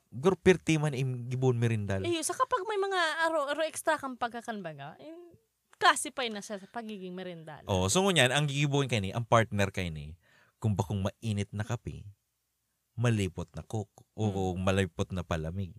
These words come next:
Speaker 1: Oh,
Speaker 2: Ayun.
Speaker 1: yan. So, ngunyan po, nanta na.
Speaker 2: Mm-mm. Anong inot?
Speaker 1: Arroyo.
Speaker 2: Arroyo.
Speaker 1: Anong arroyo sa Indo?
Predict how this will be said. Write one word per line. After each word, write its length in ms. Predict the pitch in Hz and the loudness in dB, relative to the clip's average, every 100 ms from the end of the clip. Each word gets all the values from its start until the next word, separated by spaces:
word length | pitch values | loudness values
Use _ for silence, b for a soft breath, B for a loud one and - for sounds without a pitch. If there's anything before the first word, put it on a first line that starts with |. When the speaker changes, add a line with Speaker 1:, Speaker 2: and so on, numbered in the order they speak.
| - - | -20 -14
Speaker 1:
Oh, 80 | - | -10
Speaker 2:
Ayun. 280 | 85 67 - | -10 -10 -14
Speaker 1:
yan. 220 | - - | -14 -6
So, 160 | 127 | -2
ngunyan 260 | 120 180 156 | 2 8 8
po, 140 | 202 165 | 8 4
nanta 260 | 160 135 | 2 2
na. 200 | 120 - _ _ | 2 0 _ _
Speaker 2:
Mm-mm. 520 | 202 202 202 269 240 - _ | -10 -10 -10 -10 -10 -12 _
Anong 240 | 247 311 349 | -4 -2 0
inot? 280 | 311 277 _ - _ _ _ b b b b - | 2 0 _ -20 _ _ _ b b b b -6
Speaker 1:
Arroyo. 540 | 98 110 110 98 80 _ | -2 2 2 0 -4 _
Speaker 2:
Arroyo. 720 | - 156 165 160 156 143 139 151 _ - | -18 -16 -16 -16 -16 -18 -18 -20 _ -2
Speaker 1:
Anong 220 | 139 170 | 2 2
arroyo 220 | 165 123 104 | 4 4 2
sa 120 | 104 | -2
Indo? 300 | 87 76 76 | -4 -8 -12